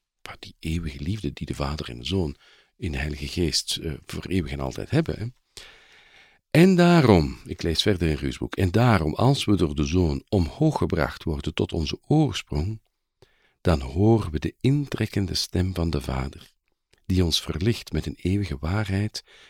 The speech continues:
en de waarheid, die waarheid toont ons het wijd open welbehagen van God, waar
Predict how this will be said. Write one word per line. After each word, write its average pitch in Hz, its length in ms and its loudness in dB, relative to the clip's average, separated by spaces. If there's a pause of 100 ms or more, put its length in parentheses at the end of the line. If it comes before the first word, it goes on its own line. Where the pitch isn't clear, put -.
(120)
en 85 160 0
de 80 140 -2
waarheid, 85 600 -2 (260)
die 135 200 -2
waarheid 80 500 -4 (280)
toont 143 460 4
ons 110 360 0 (320)
het - 200 -4 (200)
wijd 101 460 2 (140)
open 113 640 0
welbehagen 87 840 0
van 69 200 -10
God, - 460 -12 (460)
waar 92 180 2